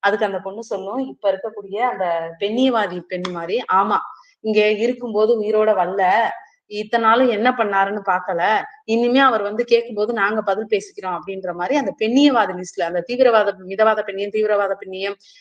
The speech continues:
அப்படின்னு சொல்லுவோம் இல்லைங்களா, அந்த பெண்ணியவாதி லிஸ்ட்ல இருக்கக்கூடிய அந்த பெண் வந்து, அந்த ஒரு சின்ன பொண்ணு, ரெண்டாவது பொண்ணு வந்து அப்படி பேசுவாங்க.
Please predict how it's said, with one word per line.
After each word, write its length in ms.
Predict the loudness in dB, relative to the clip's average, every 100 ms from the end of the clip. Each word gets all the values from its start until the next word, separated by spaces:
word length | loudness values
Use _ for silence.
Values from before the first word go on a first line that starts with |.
| -4
அப்படின்னு 320 | -2 -2 0
சொல்லுவோம் 280 | 2 2 0
இல்லைங்களா, 380 | -4 -4 0 0 0 -10 -6
அந்த 500 | -2 4 4 4 4
பெண்ணியவாதி 600 | 2 4 4 4 2 0
லிஸ்ட்ல 300 | -2 -6 -2
இருக்கக்கூடிய 480 | -2 -2 -10 -14 -10 -6
அந்த 380 | -6 -2 0 0 2
பெண் 240 | 2 2
வந்து, 260 | 0 -2 -4
அந்த 200 | -2 -4
ஒரு 340 | -6 -8 -10
சின்ன 280 | -10 -4 -4
பொண்ணு, 260 | -2 -6 -4
ரெண்டாவது 400 | -2 0 0 -2
பொண்ணு 180 | -10 -14
வந்து 180 | -10 -8
அப்படி 200 | -8 -10
பேசுவாங்க. 400 | -12 -10 -10 -10